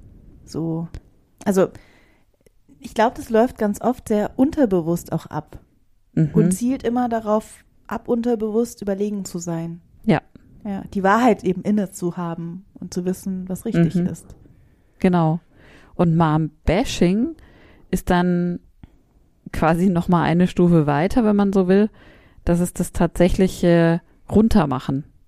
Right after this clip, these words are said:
Speaker 1: Mhm.
Speaker 2: der anderen
Speaker 1: <laughs>
Speaker 2: Mama. Also das tatsächliche, ähm, ja, ähm, ja,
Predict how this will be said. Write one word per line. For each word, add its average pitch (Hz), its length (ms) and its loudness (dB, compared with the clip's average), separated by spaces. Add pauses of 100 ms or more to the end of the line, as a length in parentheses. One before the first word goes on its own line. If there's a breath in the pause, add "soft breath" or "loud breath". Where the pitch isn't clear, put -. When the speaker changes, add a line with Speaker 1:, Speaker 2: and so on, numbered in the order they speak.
(220)
Speaker 1:
Mhm. 220 140 4
Speaker 2:
der 151 140 2
anderen 143 540 0
Speaker 1:
<laughs> 208 560 -10
Speaker 2:
Mama. 139 400 0 (480 soft breath)
Also 156 160 2
das 156 140 0
tatsächliche, 143 1000 0
ähm, 139 420 -4 (840)
ja, 220 240 0 (1040 soft breath)
ähm, 143 440 2 (580 loud breath)
ja, 208 220 0